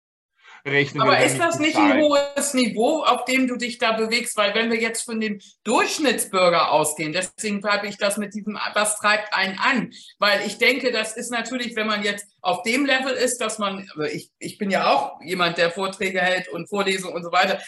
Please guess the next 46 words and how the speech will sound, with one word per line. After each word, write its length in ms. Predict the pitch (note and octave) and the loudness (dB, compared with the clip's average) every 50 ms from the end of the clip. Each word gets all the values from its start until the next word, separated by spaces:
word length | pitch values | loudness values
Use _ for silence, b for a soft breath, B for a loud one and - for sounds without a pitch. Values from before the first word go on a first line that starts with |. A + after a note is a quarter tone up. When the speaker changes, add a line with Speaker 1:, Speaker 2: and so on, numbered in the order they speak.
| B B B | B B B
Speaker 2:
aber, 380 | - F3+ F#3 F#3+ F3+ D3+ - - _ _ | 0 4 4 4 4 2 0 -8 _ _
äh, 280 | - - E3 F3+ F3+ - - | -6 0 0 0 0 -2 -2
das 200 | F#3 F#3 F#3+ - | -2 -2 -2 -2
ist 140 | A3 G#3 - | -6 -2 0
ja 120 | B3 A#3 A3 | 0 0 2
schon 260 | A#3+ A#3 A3+ A3 G#3+ | 0 -2 -2 0 0
ein 40 | G#3 | 2
höheres 400 | A#3+ B3 A#3+ A3 G#3+ A3 - A3 | 2 2 4 4 2 0 0 -4
Niveau. 480 | G#3 G3 G3+ C#4 C4+ G#3+ - - B B B B | -6 -4 -2 2 2 2 2 0 B B B B
Aber 280 | - F#3 F#3+ F#3+ F#3 F#3 | -4 0 0 0 0 0
wir 100 | G#3 G3+ | -2 0
Speaker 1:
Warum? 120 | A3 A3+ | 2 4
Speaker 2:
haben 140 | A#3 - A3+ | 4 2 2
ja 160 | A3+ G#3+ G3+ | 2 0 -2
nicht 260 | G3+ A3+ - - - - | -4 -6 -10 -12 -6 0
nur 140 | A#3 - | 2 4
Speaker 1:
Warum? 120 | F3 F#3+ G3+ | 4 4 2
Speaker 2:
Akademik-, 640 | A3+ - A3+ G#3+ G#3+ A3+ B3 C#4 C#4 B3+ - - _ _ _ | 0 0 -4 -4 -2 -2 -4 -4 -4 -4 -8 -10 _ _ _
naja, 480 | - F#3+ G3+ G#3 A3 G#3 F3+ D#3+ - - | -4 0 2 4 4 4 2 2 0 -4
Speaker 1:
Warum? 280 | - C3 E3 F3 G3 - | -2 0 0 0 0 0
Speaker 2:
also 180 | F#3+ F#3+ F#3+ G3+ | 0 0 0 -2
ich 220 | G3+ - - - - | -8 -10 -12 -4 0
weiß 220 | A3 B3 C4 C4 | 2 2 2 0
nicht, 140 | C4 A3 - | -4 -6 -2
ob 220 | - G#3+ G#3+ - | -2 -2 -2 -2
jetzt, 380 | A#3 G#3+ - - - - - - | -4 -4 -4 -4 -10 -12 -14 -8
äh, 240 | C3+ G3 G3 F#3+ F3+ G3 | -4 -4 -4 -4 -2 -2
jeder 320 | G#3+ B3 C4 C4+ B3 A3+ | -2 0 2 2 2 2
die 140 | - A3+ G#3+ | 2 -2 -2
Möglichkeit 760 | G#3 G#3+ B3 C#4+ - C#4 B3 - - - A3+ A3 G#3 G#3 - | 0 0 0 -2 -4 -8 -10 -10 -8 -6 -4 -2 -2 -2 -2
hat, 200 | G#3+ A3+ A#3+ - | -4 -4 -4 -4
den 140 | A3+ G3+ G3 | -6 -8 -6
Zugang 440 | F#3+ G3+ B3 B3 B3 A#3 A3+ A#3 A3 | -6 -8 -2 0 2 2 2 2 0
hat, 200 | A3+ A3+ - - | -2 -2 -2 -2
dass, 340 | G#3+ G3 - - - - - | -4 -4 -4 -6 -10 -6 -2
äh, 180 | E3+ F#3+ G3 | 0 0 2
dass 200 | G3 G3 F#3+ G3 | 2 0 -2 0
man 160 | G#3 G3 E3+ F3 | -2 -4 -4 -4
ihnen 140 | G3 G3 | -6 -6
zuhört 480 | G3 - A#3 B3+ B3 A#3+ A#3 A#3 A3+ A3+ | -6 -4 0 0 2 2 2 2 0 -2
oder 240 | G3 F#3+ F#3 F3+ F3+ | -4 -2 -2 -2 -2
sie 140 | F3+ G3+ G3 | -4 -6 -8
zu 160 | - G3 F3 | -8 -10 -8
Vorträgen 480 | - G3+ G3+ G3 - F#3 F3+ F3 F3 D#3+ | -4 -4 -4 -2 -2 -4 -6 -4 -4 0
einlädt. 520 | D#3+ G#3+ B3+ A#3 G3 C#3 C3 B2+ B2+ - | 0 2 2 2 0 -2 -2 -4 -4 -6
Das, 200 | E3+ D#3 - - | -8 -8 -8 -12